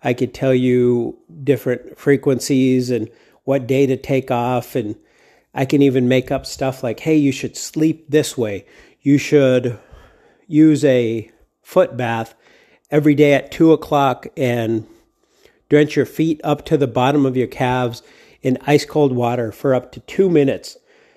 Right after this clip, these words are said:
It's called the two two two plan, and I'll make, I can make all this stuff up. But again, in good conscience, I don't know if this is really gonna do anything with your calves 'cause I didn't do anything to get 'em.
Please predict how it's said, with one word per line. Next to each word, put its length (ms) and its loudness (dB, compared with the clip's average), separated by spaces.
It's 160 -4
called 260 0
the 80 0
two 260 0
two 200 0
two 220 4
plan, 400 -2
and 160 -2
I'll 80 -2
make, 320 -2
I 140 2
can 260 0
make 260 4
all 180 2
this 180 -2
stuff 460 -6
up. 420 -6
But 160 0
again, 220 4
in 100 2
good 200 -2
conscience, 460 -8
I 100 -4
don't 160 -2
know 120 -2
if 100 -10
this 200 -2
is 280 -8
really 340 4
gonna 220 0
do 240 -2
anything 340 -2
with 100 -8
your 120 -10
calves 400 -8
'cause 180 -6
I 140 4
didn't 220 4
do 160 4
anything 440 0
to 80 -4
get 240 -2
'em. 200 -10